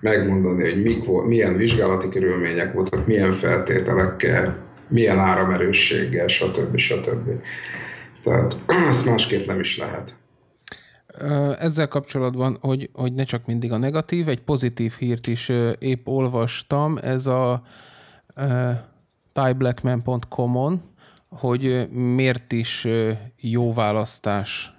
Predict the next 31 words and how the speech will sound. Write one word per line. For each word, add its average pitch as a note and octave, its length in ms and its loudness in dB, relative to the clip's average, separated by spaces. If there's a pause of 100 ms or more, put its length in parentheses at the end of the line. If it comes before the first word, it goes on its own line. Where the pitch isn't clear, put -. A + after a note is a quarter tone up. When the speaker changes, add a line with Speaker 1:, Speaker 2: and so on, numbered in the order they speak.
(140)
Speaker 2:
és - 160 -10
most A#2 220 -6
én A#2+ 120 2
direkt A#2 240 0
azt G2+ 160 -8
mondom, G#2 180 -2
hogy G2 100 -2
jó, G#2 240 0
nem G#2+ 160 -4
az, G#2 120 -6
hogy G2 160 -8
jobb, A#2 340 -4 (460)
miért A#2 280 0
jó A2 180 0
választás, G#2+ 760 -2
ö, A2 120 0 (640)
a, G#2 420 -4
az C3 120 -2
e-cigit A2+ 500 -2
választani, E3 760 0 (260)
és, - 260 -4
ö, B2 240 0
pár A2+ 280 0
mondatban A2 640 -2 (120)
összefoglalják, A2+ 1000 -4
hogy, G#2+ 320 -4
ö, G#2 200 0 (280)
hogy A2+ 180 -6
miért A2+ 400 -2
is G#2+ 200 -6
jó. E3 220 0